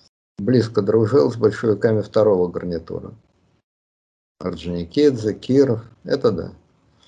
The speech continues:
А из первого гарнитура, кроме Бухарчика, он ни с кем отношений не поддерживал, особо близких. А со Свердловым как раз вполне поддерживал.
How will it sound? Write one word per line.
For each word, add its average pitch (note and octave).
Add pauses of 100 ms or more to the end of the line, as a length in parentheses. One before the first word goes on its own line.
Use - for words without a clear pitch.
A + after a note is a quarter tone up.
(380)
А A#2+
из B2
первого G3
гарнитура, A#2+ (420)
кроме C#3
Бухарчика, B2+
он A2+
ни A2
с A2+
кем A2+ (840)
отношений G#2+
не G#2
поддерживал, B2
особо G#2+
близких. G2+
А A#2
со C3+
Свердловым D3+
как B2+
раз B2+ (360)
вполне A2+
поддерживал. G2+